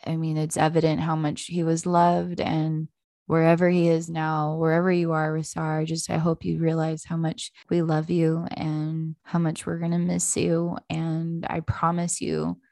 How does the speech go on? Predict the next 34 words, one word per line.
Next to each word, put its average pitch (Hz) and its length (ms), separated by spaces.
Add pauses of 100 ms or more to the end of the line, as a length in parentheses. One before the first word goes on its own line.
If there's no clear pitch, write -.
(640)
that 156 160
I 156 120
will 156 140
keep 165 280
doing 160 300
this 156 240
work, 151 500 (120)
and 151 760 (100)
I 180 60
will 160 140
continue 165 480
to 160 100
help 156 320 (400)
spread 160 760
the 160 120
mission 160 680
of 156 400 (540)
the 165 100
power 160 540
of 151 340
love, 156 640 (520)
that 160 140
it 160 100
has 160 300
the 160 80
capacity 160 680
to 165 140
save 165 360
lives, 165 440
because 165 380
it 160 120
certainly 165 420
saved 165 360
mine. 165 520